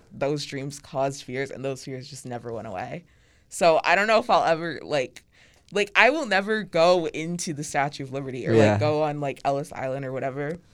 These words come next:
Speaker 1: Like, I saw, I saw it once when I was a kid, and I was fine. And then, like, after that,
Speaker 2: Nope.
Speaker 1: <sighs> no. <laughs>
Speaker 2: Oh my God, that's incredible. Like,
Speaker 1: Yeah.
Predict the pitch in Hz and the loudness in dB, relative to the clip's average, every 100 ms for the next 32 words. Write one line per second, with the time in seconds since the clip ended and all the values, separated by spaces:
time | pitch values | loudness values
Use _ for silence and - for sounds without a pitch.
0 | _ _ _ - 143 127 120 - - 196 | _ _ _ -2 2 2 0 -6 4 6
1 | 254 - 233 - 190 285 - 240 311 415 | 6 4 4 6 4 2 2 4 4 2
2 | 160 160 240 - 196 175 165 151 - 180 | 0 -2 -2 -4 0 0 0 -6 -4 -2
3 | 196 147 156 - _ _ _ - 151 170 | 0 -2 -4 -12 _ _ _ -4 0 0
4 | 170 - 170 175 160 - 156 156 147 117 | 0 0 2 2 0 -4 -6 -4 -4 -6
5 | _ - 131 170 147 131 123 127 - _ | _ -4 -4 -4 -10 -8 -8 -8 -12 _
6 | _ _ _ _ - 113 110 - _ - | _ _ _ _ -4 0 0 -2 _ -12
7 | - - 165 123 85 196 - - 285 - | -12 -10 -8 -8 -6 -6 -4 2 2 4
8 | - 254 - - - 233 277 294 262 202 | 4 4 2 -4 -2 0 2 0 -6 -6
9 | 185 196 214 208 170 165 170 165 208 202 | 2 8 10 8 6 6 6 6 10 12
10 | 196 147 175 185 165 170 170 180 185 165 | 12 12 10 8 10 8 10 12 12 12
11 | 127 104 - 135 127 143 151 147 143 139 | 8 6 10 10 12 12 12 12 12 12
12 | 127 | 10